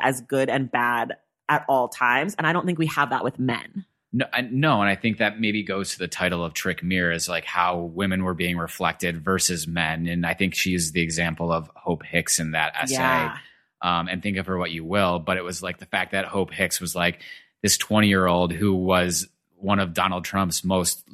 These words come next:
Speaker 2: you know, leaned on advisors, and she was maligned in the press. But if, had she been a man, she would have been seen as a wunderkind and, you know,
Speaker 1: Right.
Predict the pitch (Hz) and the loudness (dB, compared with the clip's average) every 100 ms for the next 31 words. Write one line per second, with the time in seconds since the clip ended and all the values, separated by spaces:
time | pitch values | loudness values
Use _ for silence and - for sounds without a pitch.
0 | - _ 90 92 82 85 82 92 101 98 | -20 _ 0 2 2 0 -4 0 0 2
1 | 90 87 80 90 104 92 85 85 87 101 | 0 -2 -2 0 0 0 -2 -4 -4 -6
2 | 98 87 90 87 - 92 87 87 85 90 | 0 2 2 0 -2 0 -2 -2 0 0
3 | 90 87 82 - 101 90 - 90 87 - | 0 -2 -8 -4 0 0 -2 -4 -6 -4
4 | 92 87 - 87 85 85 98 92 92 87 | -4 -4 -2 -2 -2 0 2 4 2 0
5 | - - - - 101 92 90 90 - 92 | -8 -20 -8 0 2 2 2 2 2 2
6 | 87 85 85 92 90 87 - 87 87 85 | 2 0 2 2 2 0 0 0 0 0
7 | 85 85 90 92 82 147 131 | -2 -2 -2 0 2 2 0